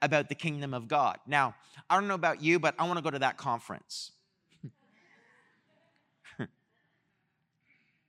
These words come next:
Forty-day conference, no registration fee, <laughs> guest speaker,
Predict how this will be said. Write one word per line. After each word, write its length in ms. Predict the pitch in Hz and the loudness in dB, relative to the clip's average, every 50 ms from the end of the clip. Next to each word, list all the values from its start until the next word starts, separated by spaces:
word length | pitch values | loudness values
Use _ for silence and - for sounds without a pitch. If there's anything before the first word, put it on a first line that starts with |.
| _ _ _ _ - | _ _ _ _ -16
Forty-day 540 | - - 175 170 175 185 214 208 220 226 | -4 0 2 2 2 2 0 0 0 -2
conference, 760 | 220 - 180 156 139 131 - 139 135 160 175 - - - - - - - _ _ _ _ _ _ _ _ _ _ _ _ _ _ _ _ _ _ _ _ _ _ _ _ - | -2 -2 -2 -2 -2 -2 -4 -6 -6 -6 -8 -12 -14 -14 -16 -16 -20 -20 _ _ _ _ _ _ _ _ _ _ _ _ _ _ _ _ _ _ _ _ _ _ _ _ -12
no 160 | - 135 147 | -6 -2 0
registration 680 | 151 160 170 175 156 180 - - 156 131 123 - - 120 | 2 2 2 2 0 -2 -4 -2 -2 -4 -4 -4 -6 -10
fee, 340 | 110 - - 101 107 123 147 _ _ _ _ _ _ _ _ - | -10 -10 -10 -10 -10 -10 -14 _ _ _ _ _ _ _ _ -14
<laughs> 80 | 127 - _ _ _ _ _ _ _ _ _ _ _ _ _ _ _ _ _ _ _ _ _ _ _ _ _ _ _ _ _ _ _ _ _ _ _ _ _ _ - _ | -14 -14 _ _ _ _ _ _ _ _ _ _ _ _ _ _ _ _ _ _ _ _ _ _ _ _ _ _ _ _ _ _ _ _ _ _ _ _ _ _ -14 _
guest 280 | - 175 180 214 220 - | 4 4 6 6 6 2
speaker, 600 | - - - 190 175 160 165 170 165 185 262 - | 0 0 2 2 2 2 0 -2 -4 -4 -6 -8